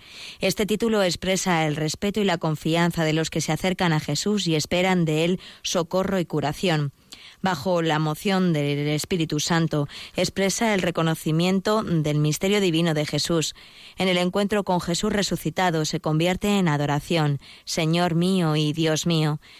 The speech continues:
Entonces toma una connotación de amor y de afecto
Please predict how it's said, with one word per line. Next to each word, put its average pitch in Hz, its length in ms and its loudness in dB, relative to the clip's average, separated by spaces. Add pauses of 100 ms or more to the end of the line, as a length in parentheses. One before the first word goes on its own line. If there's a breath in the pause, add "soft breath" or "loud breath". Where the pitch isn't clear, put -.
(140 loud breath)
Entonces 185 680 0
toma 208 300 2
una 196 240 4
connotación 175 720 0
de 156 100 4
amor 175 300 2
y 208 80 2
de 170 120 2
afecto 151 540 -2